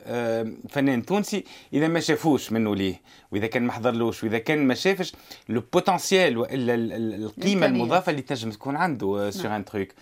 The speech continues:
Speaker 1: سيغ، على، على ستيج ولا على، ولا على ركح. ف، وما نكذبش عليك، ما نكذبش عليكم الكل. متعتي القصوى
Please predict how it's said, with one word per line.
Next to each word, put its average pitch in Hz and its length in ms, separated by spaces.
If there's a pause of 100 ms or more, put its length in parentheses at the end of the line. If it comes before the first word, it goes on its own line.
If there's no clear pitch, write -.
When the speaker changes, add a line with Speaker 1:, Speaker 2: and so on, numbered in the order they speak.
(200)
Speaker 1:
سيغ، 113 220
على، 107 340
على 107 240
ستيج 143 400
ولا 117 180
على، 104 420
ولا 104 180
على 101 180
ركح. 98 240 (600)
ف، - 160 (1400)
وما - 520
نكذبش - 360
عليك، 82 380 (220)
ما 98 60
نكذبش 92 320
عليكم 85 320
الكل. - 220 (580)
متعتي 120 500
القصوى - 400